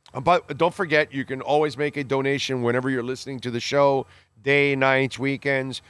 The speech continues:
You can send in your questions, comments. We'll answer 'em on Cash App or Venmo at Cash Big O Show. That's Cash Big O Show. Of course, you can always send a, a, a super chat here on the show.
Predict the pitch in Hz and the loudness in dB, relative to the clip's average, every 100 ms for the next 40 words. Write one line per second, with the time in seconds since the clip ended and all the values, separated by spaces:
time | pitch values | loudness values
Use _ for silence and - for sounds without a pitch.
0 | _ _ 117 120 117 - 139 139 123 - | _ _ -6 -4 -2 0 0 0 -2 -2
1 | 135 120 131 120 139 135 135 131 - 123 | -2 -2 -8 -6 -2 0 0 -2 -2 0
2 | 127 131 123 131 131 123 - _ _ _ | 0 0 -4 -4 -2 -4 -8 _ _ _
3 | - 113 104 - 143 139 - 139 139 - | -6 -6 -6 0 0 2 0 2 2 0
4 | - 135 127 117 131 131 131 131 123 - | -4 -2 0 0 0 0 2 2 0 -8
5 | _ - 110 101 - 131 127 - 127 127 | _ -6 -4 -2 0 2 2 -2 -2 0
6 | 123 120 - 135 131 117 107 - 131 127 | 0 -2 0 2 2 -2 -6 -2 0 0
7 | - 127 120 120 - 131 120 - 127 117 | -2 -6 -2 -4 -2 -2 -2 -2 -4 -4
8 | 107 110 120 117 131 120 120 107 - _ | -6 -2 -2 -2 -4 -2 -2 -2 -8 _
9 | _ _ 113 110 110 107 151 147 135 - | _ _ -6 -4 -4 -4 -4 -4 -4 0
10 | 131 117 131 127 127 120 123 117 - 131 | 0 2 0 0 2 0 0 -2 0 2
11 | 127 120 | 2 0